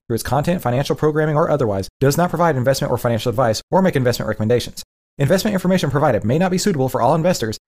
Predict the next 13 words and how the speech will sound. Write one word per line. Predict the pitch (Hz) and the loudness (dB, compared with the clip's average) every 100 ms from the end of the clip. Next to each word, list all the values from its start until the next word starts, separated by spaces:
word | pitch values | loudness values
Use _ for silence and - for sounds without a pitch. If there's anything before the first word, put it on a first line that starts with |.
| _ | _
and | 160 | 0
is | 190 | 2
provided | 175 160 170 127 | 0 2 2 0
without | 120 123 | 0 0
respect | 143 - 143 | 0 -2 -2
to | - | -2
the | 127 | -2
individual | 127 143 156 180 | 0 0 0 0
investors | 165 117 - 113 - | 2 -2 -2 -6 -4
and | - 165 | -2 0
audience's | 170 185 135 127 | 2 2 0 -2
financial | 120 117 107 | -2 -2 -2
sophistication, | 120 110 123 - 120 110 | -4 -2 -2 0 -2 -4